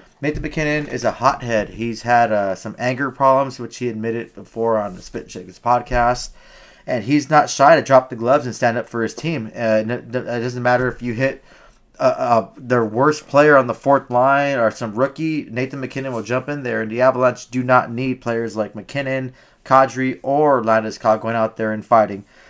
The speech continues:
Now they have a player like Manson that's gonna be in your face, that's gonna throw the hit. You, if you're gonna go to the boards with them, you're gonna get hurt.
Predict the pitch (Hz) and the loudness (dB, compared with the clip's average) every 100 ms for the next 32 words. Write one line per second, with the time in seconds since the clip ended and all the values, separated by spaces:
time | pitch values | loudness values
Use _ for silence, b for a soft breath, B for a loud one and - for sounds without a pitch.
0 | b b 135 143 143 143 135 135 131 120 | b b 6 6 6 0 0 0 2 2
1 | 113 104 120 151 - 107 107 _ _ _ | 0 0 -2 -2 -4 -8 -10 _ _ _
2 | _ _ _ _ 120 117 127 139 143 135 | _ _ _ _ -10 -6 -4 -2 -2 -2
3 | 120 - 104 101 113 - b 123 117 135 | -4 -6 -6 -4 -4 -8 b -4 -2 -4
4 | 143 143 139 117 - 101 113 - b b | -2 0 0 -2 -6 -8 -8 -10 b b
5 | b b _ - 127 131 143 165 170 175 | b b _ -12 -10 -8 -4 -2 0 0
6 | 147 123 156 120 120 110 120 160 139 120 | 2 4 4 4 -2 -2 0 0 0 -4
7 | - 139 101 - | 0 2 0 -4